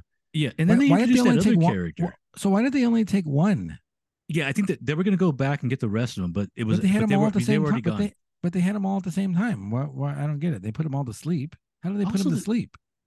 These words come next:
Speaker 1: Well, remember they, they, they, dr-, they, they all drank and they basically all got, like, drunk, or, and they probably, you know, put something in their drink
Speaker 2: Really?
Speaker 1: too.
Speaker 2: Oh, see, I
Speaker 1: Probably
Speaker 2: didn't
Speaker 1: put,
Speaker 2: even
Speaker 1: like, a
Speaker 2: catch
Speaker 1: roofie in
Speaker 2: that.
Speaker 1: their drink.
Speaker 2: <laughs> I
Speaker 1: Yeah,
Speaker 2: didn't even
Speaker 1: because
Speaker 2: catch
Speaker 1: if you
Speaker 2: that.
Speaker 1: remember, you see, like,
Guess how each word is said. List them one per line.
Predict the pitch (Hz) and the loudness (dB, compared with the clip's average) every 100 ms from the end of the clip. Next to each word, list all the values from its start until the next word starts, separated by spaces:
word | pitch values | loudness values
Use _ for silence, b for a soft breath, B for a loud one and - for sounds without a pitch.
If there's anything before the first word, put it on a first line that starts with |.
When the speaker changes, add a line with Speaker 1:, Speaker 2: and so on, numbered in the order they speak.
| _ _ _ _ _ _ _ - _ _ _ | _ _ _ _ _ _ _ -20 _ _ _
Speaker 1:
Well, | 151 139 131 | -2 0 0
remember | 143 147 | 0 0
they, | 120 113 | 0 -2
they, | 95 110 95 _ | -2 -4 -4 _
they, | 117 107 | -4 -4
dr-, | 95 120 127 | -4 -4 -4
they, | 131 | -6
they | 123 175 | -2 -2
all | 208 | -4
drank | 113 110 113 110 | -4 -4 -4 -4
and | 101 | -4
they | 98 87 107 | -6 -8 -8
basically | 107 - 107 101 | -8 -4 -2 -2
all | 98 | -2
got, | 98 101 98 | -4 -6 -8
like, | 90 | -10
drunk, | 85 87 90 87 | -8 -6 -4 -4
or, | 87 85 98 | -6 -8 -4
and | 113 | -2
they | 117 | 0
probably, | 151 123 - _ | 0 -2 -4 _
you | 113 | -4
know, | 104 | -4
put | - | -4
something | 107 104 | -2 0
in | 101 | 0
their | 151 | 0
drink | 254 | -2
Speaker 2:
Really? | 302 254 | -6 -14
Speaker 1:
too. | 98 104 | -8 -6
Speaker 2:
Oh, | 95 82 | -6 -12
see, | 120 | -10
I | 117 | -2
Speaker 1:
Probably | 120 | -2
Speaker 2:
didn't | 95 | -2
Speaker 1:
put, | - | -2
Speaker 2:
even | |
Speaker 1:
like, | 110 107 | -2 0
a | |
Speaker 2:
catch | 98 | 2
Speaker 1:
roofie | 104 104 104 98 | 2 2 2 2
in | |
Speaker 2:
that. | |
Speaker 1:
their | 95 | 0
drink. | 90 98 - | -2 -4 -6
Speaker 2:
<laughs> | _ | _
I | 135 - | -12 -4
Speaker 1:
Yeah, | 135 | -2
Speaker 2:
didn't | 131 | 0
even | 107 95 | 0 0
Speaker 1:
because | 208 190 | 2 2
Speaker 2:
catch | |
Speaker 1:
if | 202 | 2
you | 220 | 2
Speaker 2:
that. | 196 | 2
Speaker 1:
remember, | 262 262 | 2 2
you | 170 | 2
see, | 214 | 0
like, | 165 | -2